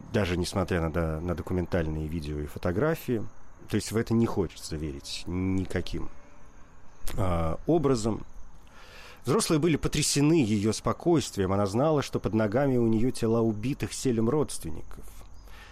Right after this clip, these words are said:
Борьба за жизнь Амайры продолжалась шестьдесят часов, и все это время она не теряла присутствия духа. Заметив, что спасатели устали, девочка предложила: «Идите отдохните, я потерплю».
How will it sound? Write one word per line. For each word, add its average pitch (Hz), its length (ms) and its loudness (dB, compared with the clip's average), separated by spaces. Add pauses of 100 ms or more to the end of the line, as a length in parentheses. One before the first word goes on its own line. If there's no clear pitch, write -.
(280)
Борьба 113 320 2
за 139 160 4
жизнь 143 320 2
Амайры 131 400 4
продолжалась 127 560 2
шестьдесят 120 640 0
часов, 170 540 -2
и - 20 -8
все - 220 -2
это 123 180 -2
время 123 320 2
она 110 140 2
не 110 100 0
теряла 117 360 0
присутствия 110 680 -2
духа. 98 420 0
Заметив, 107 400 0
что - 160 -8
спасатели - 540 0
устали, 165 400 2
девочка 143 420 -2
предложила: 143 580 2
«Идите 143 300 -2
отдохните, 143 600 -4
я 98 140 -4
потерплю». 127 640 -2